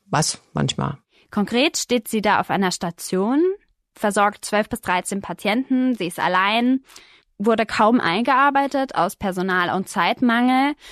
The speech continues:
Speaker 2: und muss jetzt Arbeitsschritte tun, mit denen sie überhaupt nicht mehr vertraut ist. Und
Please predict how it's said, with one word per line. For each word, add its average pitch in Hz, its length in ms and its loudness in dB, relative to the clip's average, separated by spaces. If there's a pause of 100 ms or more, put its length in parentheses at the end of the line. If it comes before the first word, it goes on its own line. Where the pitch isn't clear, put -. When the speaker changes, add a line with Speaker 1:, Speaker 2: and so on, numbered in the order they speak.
(180)
Speaker 2:
und 220 140 0
muss 262 220 2
jetzt 214 260 -4
Arbeitsschritte 262 960 0 (180)
tun, 294 600 2 (100)
mit 214 220 -2
denen 240 160 4
sie 208 80 -2
überhaupt 190 320 0
nicht 196 180 -4
mehr 175 140 0
vertraut 151 560 -2
ist. - 380 -12 (760)
Und 202 600 2